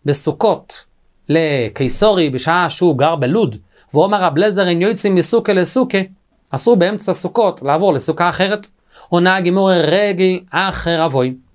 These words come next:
זה לא היה בסוכות, זה היה בשבועות למשל, ישבו בסוכה, שם היה אוויר טוב. שואלת הגימורה, ואומר, "רב אליעזר משבח הניסה עצלונים שאין יוצאים בותיהם ברגל." עונה הגימורה, זה בכלל לא היה בחג, שבס אבוי.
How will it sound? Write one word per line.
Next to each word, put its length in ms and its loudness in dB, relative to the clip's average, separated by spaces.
זה 120 -2
לא 40 2
היה 80 2
בסוכות, 480 -2
זה 60 0
היה 60 2
בשבועות 460 0
למשל, 440 -2
ישבו 440 2
בסוכה, 580 0
שם 200 -2
היה 120 2
אוויר 200 0
טוב. 280 -2
שואלת 280 2
הגימורה, 240 0
ואומר, 260 2
"רב 160 0
אליעזר 200 0
משבח 540 0
הניסה 340 0
עצלונים 500 0
שאין 160 2
יוצאים 440 2
בותיהם 380 0
ברגל." 400 2
עונה 220 -2
הגימורה, 360 0
זה 80 -2
בכלל 320 -2
לא 60 2
היה 100 2
בחג, 480 -2
שבס 760 -2
אבוי. 380 -2